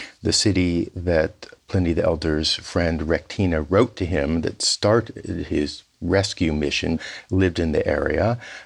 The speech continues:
The villa is named in modern Italian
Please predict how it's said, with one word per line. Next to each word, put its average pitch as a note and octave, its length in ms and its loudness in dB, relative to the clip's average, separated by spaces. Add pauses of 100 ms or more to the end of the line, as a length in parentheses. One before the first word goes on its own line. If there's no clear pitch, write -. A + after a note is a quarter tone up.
(140)
The F#2+ 100 4
villa F#2+ 380 4
is - 320 -2 (420)
named F#2+ 680 2 (520)
in D#2+ 340 0
modern F2 440 2
Italian F2+ 600 0